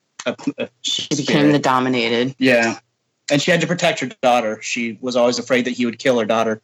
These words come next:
Speaker 1: 'cause he would say that he would kill her daughter if she escaped, or that he would send people to kill me if she ever escaped. Um, so.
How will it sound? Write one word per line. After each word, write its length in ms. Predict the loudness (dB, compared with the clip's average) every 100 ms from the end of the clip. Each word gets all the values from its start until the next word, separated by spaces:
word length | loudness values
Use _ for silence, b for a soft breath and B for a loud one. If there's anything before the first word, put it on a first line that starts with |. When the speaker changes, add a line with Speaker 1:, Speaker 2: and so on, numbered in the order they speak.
| -2
Speaker 1:
'cause 140 | 0
he 100 | 4
would 140 | 4 4
say 320 | 2 2 2
that 100 | 0
he 120 | -2
would 100 | -2
kill 180 | 0 0
her 60 | 2
daughter 260 | 2 2 0
if 60 |
she 120 | -2
escaped, 420 | -6 -2 -2 -2 -6 b b
or 140 | 2 4
that 140 | 4
he 120 | 2 0
would 160 | 0
send 260 | -2 0 2
people 220 | 0 -2
to 120 | -6 -10 _ _
kill 220 | -4 0 4
me 220 | 2 0
if 80 | -2
she 120 | -2
ever 200 | -2 -2
escaped. 480 | -6 -2 -4 -4 -12 -10
Um, 360 | -6 -4 -4 -6 _ _ _ _ _ _ _ _ _
so. 500 | -14 -8 -4 -2 -4